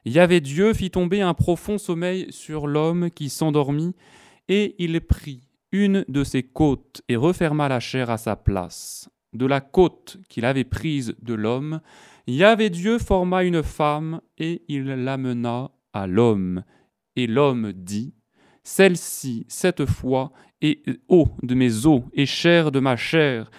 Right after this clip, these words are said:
Celle-ci sera appelée femme parce qu'elle a été prise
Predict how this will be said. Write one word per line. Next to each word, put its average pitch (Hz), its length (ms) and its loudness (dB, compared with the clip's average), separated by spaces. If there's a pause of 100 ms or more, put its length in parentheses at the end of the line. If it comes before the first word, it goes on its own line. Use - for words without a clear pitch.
(180)
Celle-ci 175 540 2
sera 170 320 4
appelée 147 340 -2
femme 143 640 -2 (220)
parce 151 260 -4
qu'elle 127 340 -6
a 120 240 -6 (140)
été 170 300 -4
prise 120 580 -4